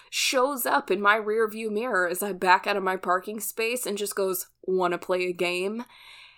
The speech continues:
And then I spend the entire shift just trying to navigate the obstacles that are trying to emotionally torture and absolutely kill me. Again, I bring the "we should all quit" vibe. I warned you.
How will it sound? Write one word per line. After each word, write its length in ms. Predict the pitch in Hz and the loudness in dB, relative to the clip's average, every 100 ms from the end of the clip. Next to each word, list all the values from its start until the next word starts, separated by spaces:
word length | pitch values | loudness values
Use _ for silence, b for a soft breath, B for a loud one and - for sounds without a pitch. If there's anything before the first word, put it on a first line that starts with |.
| B - | B -4
And 160 | 208 220 | -2 -2
then 120 | 269 | -2
I 100 | 285 | -4
spend 440 | - - 240 233 | -4 -4 -6 -6
the 200 | 214 214 | -6 -2
entire 720 | 202 196 - - 294 330 349 | -2 -4 -10 -2 -2 0 -2
shift 600 | 370 - 349 349 - 392 359 B B B | 0 0 0 -2 -2 -4 -4 B B B
just 320 | - 277 - | -2 0 0
trying 320 | - 269 175 | 0 2 2
to 140 | 320 269 | 0 0
navigate 640 | 262 269 320 277 285 247 | 2 2 4 0 -2 -2
the 160 | 233 202 | -2 4
obstacles 800 | 208 294 - 233 - 202 180 - | 4 4 2 2 4 2 2 0
that 160 | 214 | -2
are 80 | 220 | 0
trying 420 | 220 226 254 277 247 | 0 0 0 -2 -2
to 160 | 294 | -2
emotionally 720 | 247 208 220 233 285 247 226 | 0 0 0 0 -4 -4 -4
torture 640 | 220 202 220 - 196 190 202 B B | -4 -2 -2 0 2 2 -2 B B
and 160 | 233 254 | -6 -2
absolutely 720 | 202 180 - - 180 175 - 190 | 4 4 2 0 0 2 0 0
kill 280 | - 220 | 0 -2
me. 420 | 226 208 175 175 b b b b b - | -2 -2 -4 -6 b b b b b -2
Again, 520 | 190 190 156 127 208 _ _ _ _ _ - | 2 4 2 0 -10 _ _ _ _ _ -4
I 120 | 185 | 0
bring 280 | 196 214 220 | 0 0 0
the 100 | 196 | 2
"we 140 | 180 | 2
should 180 | 175 175 | 0 0
all 160 | 175 | 0
quit" 320 | 190 185 196 - | 0 0 0 2
vibe. 380 | 135 92 - - _ _ _ - | 0 0 -6 -18 _ _ _ -8
I 120 | 175 | -4
warned 340 | 175 170 202 | -2 -2 -2
you. 260 | - - | -6 -8